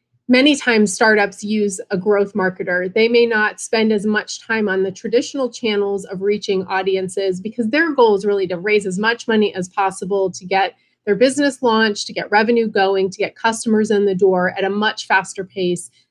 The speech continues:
than maybe an established business has that needs to create a marketing plan or to tweak a marketing plan. So a growth marketer is really help, is focused on helping a business grow faster than that,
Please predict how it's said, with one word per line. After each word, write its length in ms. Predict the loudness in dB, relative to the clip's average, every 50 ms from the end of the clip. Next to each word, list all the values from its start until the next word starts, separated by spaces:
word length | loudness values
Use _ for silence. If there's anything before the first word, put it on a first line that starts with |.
| _ 0
than 140 | 2 4
maybe 240 | 4 4 4 4 2
an 80 | 2 2
established 580 | -2 0 2 2 4 4 2 0 -2 -2 -2
business 380 | -2 -2 -2 -2 -4 -6 -6 -6 -2
has 280 | -2 0 0 0 -2
that 160 | -4 -6 -6 -4
needs 260 | -6 -6 -6 -8 -10
to 140 | -10 -10 -10
create 360 | -8 _ 0 2 2 2 2
a 40 | 2
marketing 480 | 0 -4 -4 -6 -6 -10 -10 -10 -10
plan 420 | -12 _ -12 -12 -10 -10 -10 -12 -12 -10
or 100 | -10 -10
to 80 | -10
tweak 300 | -12 -6 -2 -2 -2 -2
a 80 | -4 -8
marketing 420 | -12 -14 -14 -16 -18 -20 -20 -20 -18
plan. 280 | -16 -14 -14 -14 -14 -18 _ _ _ _ _ _ _
So 320 | -2 2 4 4 6 4 4
a 100 | 2 2
growth 320 | 4 6 6 6 6 6
marketer 420 | 4 4 4 4 2 2 2 2 2
is 140 | 2 2
really 220 | 2 2 2 2 0
help, 360 | -2 -2 -2 -2 -2 -2 -4 _ _ _
is 180 | -4 -4 -2 0
focused 280 | 0 0 0 0 -2
on 80 | -2 -2
helping 340 | -2 -2 -2 2 2 2 2
a 60 | 2
business 420 | 2 2 2 2 2 0 0 -2
grow 260 | -4 -2 0 0 0 0
faster 640 | -2 0 2 2 2 2 0 -2 -4 -2 -2 0
than 340 | 0 0 0 2 2 0 0
that, 180 | -2 -4 -4